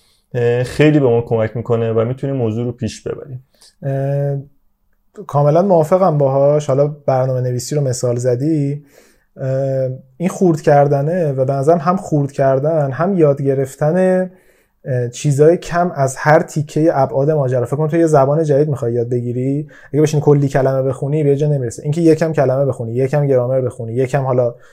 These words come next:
Speaker 1: فیلم ببینی.
Speaker 2: آ، فیلم ببینی، این، این کم کم یاد گرفتن بخشه. تو برنامه نویسی هم همینه. اینکه تو، اه، بشینی مثلاً فقط، اه، راجع به این بخونی که فانکشن برنامه نویسی چیه، احتمالاً به جایی نمیرسی. باید بفهمی که برنامه نویسی کلاً از چیا تشکیل شده، چه مدل‌هایی داره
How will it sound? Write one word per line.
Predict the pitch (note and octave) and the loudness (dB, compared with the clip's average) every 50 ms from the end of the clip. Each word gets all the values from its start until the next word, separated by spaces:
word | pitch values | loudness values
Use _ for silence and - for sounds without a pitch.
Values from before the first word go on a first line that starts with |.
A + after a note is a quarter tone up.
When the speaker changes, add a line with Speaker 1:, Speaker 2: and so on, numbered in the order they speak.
| _ _ _ | _ _ _
Speaker 1:
فیلم | _ - B2 A2+ A2 | _ -6 -4 -2 -2
ببینی. | G#2 G2+ F#2+ G2 F#2+ F#2+ | -2 -2 -2 -4 -4 -4
Speaker 2:
آ، | F#2+ | -4
فیلم | B2+ - D#3 D3 D3 | -4 0 0 2 2
ببینی، | C#3+ C#3 C#3 C#3 D3 | 2 2 2 0 -2
این، | D#3+ - F3 F#3+ F#3+ | -2 -2 -2 -2 -2
این | F#3+ F#3 F#3+ | -2 -4 -4
کم | G3 - D#3 D3+ D3+ D3+ | -4 -2 0 2 2 2
کم | D3 - D#3+ D3 D3 | 2 2 2 2 4
یاد | C#3+ D3 C#3+ C#3 | 4 4 2 2
گرفتن | C3+ C#3+ C#3 C3 C3+ D#3 D#3 E3 | 2 2 0 0 0 0 2 4
بخشه. | D#3 D3 C3+ B2+ - - D3+ | 4 4 2 0 -2 -2 -2
تو | D3 F3+ | 2 4
برنامه | F3 D#3+ D3+ D3 C#3+ C#3+ D3 | 6 6 6 6 4 2 0
نویسی | C#3+ C3+ C#3 - | -2 -2 -2 -4
هم | F3 E3 | -4 -2
همینه. | E3 D#3+ D3+ C3+ A#2+ A2+ | -2 -2 -2 -2 -2 -4
اینکه | A2+ B2 B2+ D3+ D3+ | -4 -4 -4 -2 0
تو، | D3+ D#3 D#3 D3+ D3+ D#3 _ _ _ _ _ _ _ _ _ - | 4 4 4 4 2 -2 _ _ _ _ _ _ _ _ _ -8
اه، | C3+ B2+ B2 A#2+ A#2 A#2 A2+ A2+ - - _ _ _ _ _ _ - D3+ | -6 -4 -4 -2 -4 -4 -6 -8 -10 -12 _ _ _ _ _ _ -4 -2
بشینی | C#3 C3 - D#3 D3 D3 | 0 0 0 0 0 0
مثلاً | C#3+ C3+ - C#3 C3+ C#3 | 0 0 0 0 0 0
فقط، | C#3 - D3+ C3+ C3+ C#3+ C#3+ C#3+ - - | 2 4 4 6 6 4 2 0 -4 -10
اه، | - - C3 B2 B2 | -6 -2 -2 0 0
راجع | A#2+ B2+ B2 C3+ C3+ | 0 0 0 0 0
به | C3 C3+ | 0 0
این | C3+ C3+ | 0 0
بخونی | C3 C3 B2+ - C3 C3 B2+ | -2 -2 -2 -2 -4 -4 -4
که | - C#3 | -4 -4
فانکشن | B2+ - C#3+ C#3 C3+ C3 - - C#3 C#3 C#3 C3 | -2 0 0 0 0 -2 -4 -4 -2 0 0 0
برنامه | B2+ B2+ B2+ B2 B2 B2+ B2+ | 2 2 2 0 0 -2 -2
نویسی | B2+ B2+ B2+ B2+ B2 - C#3 | -4 -4 -4 -4 -6 -6 -8
چیه، | B2+ - - C3+ D3 D#3 D#3+ C#3+ C3+ | -8 -6 -2 2 4 4 4 4 2
احتمالاً | C3+ B2+ B2+ C#3+ C3+ C#3 D3 D3+ | 0 -2 -2 -2 0 0 0 2
به | D#3 D3 C3+ | 2 0 0
جایی | C3 C#3+ D3 | 2 2 0
نمیرسی. | D3 C#3+ B2+ A#2 G#2+ C#3 | 0 -2 -2 -4 -2 -2
باید | C#3+ D3 | 0 0
بفهمی | D3 D#3+ D#3 D#3 | 0 0 0 2
که | D3+ D#3+ | 2 2
برنامه | D#3 D3 C3 C3 | 4 4 2 2
نویسی | C3 B2+ - D3+ | 0 -2 -4 -2
کلاً | - C#3 B2+ C3+ C#3+ | -2 0 0 0 0
از | D3 C#3+ - | 0 0 0
چیا | - C#3 C3+ | 0 0 0
تشکیل | D3+ D#3 D3 D3+ - D3+ | 2 0 0 -2 -4 -4
شده، | D3 - D#3 D3 D3+ D3 | -2 -2 0 0 0 0
چه | C#3+ - D#3 | 0 0 -2
مدل‌هایی | D#3 D3+ C#3 B2+ C3 B2 A#2 C3 D3 D#3+ | 0 0 0 0 -2 -2 0 0 0 4
داره | E3+ F3 E3+ F3 F3 F3 F3 F3 | 6 6 6 6 6 4 2 0